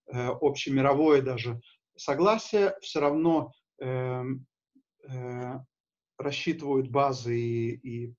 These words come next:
предоставляют базы, исходя из, э, индекса конкретного, конкретной линзы или, э, конкретного, э, да, конкретной полузаготовки, но это исключение из правил и, в общем-то, доставляет немало,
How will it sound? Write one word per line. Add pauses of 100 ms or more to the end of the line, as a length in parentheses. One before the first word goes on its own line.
(460)
предоставляют
базы, (320)
исходя
из,
э,
индекса
конкретного,
конкретной
линзы
или, (420)
э, (840)
конкретного, (360)
э, (120)
да, (380)
конкретной
полузаготовки, (240)
но
это
исключение
из
правил
и,
в
общем-то,
доставляет
немало,